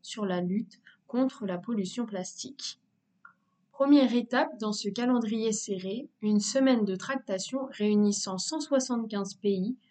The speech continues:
du trois mai au deux juin deux mille vingt-trois s'est déroulée à Paris. Les négociations ont d'abord commencé par un bras de fer pendant deux jours entre deux camps.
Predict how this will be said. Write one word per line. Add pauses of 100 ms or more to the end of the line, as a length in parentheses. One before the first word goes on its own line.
(240)
du
trois
mai (200)
au
deux
juin
deux
mille
vingt-trois (120)
s'est
déroulée
à
Paris. (1080)
Les
négociations (480)
ont
d'abord
commencé
par
un
bras
de
fer
pendant
deux
jours (120)
entre
deux
camps.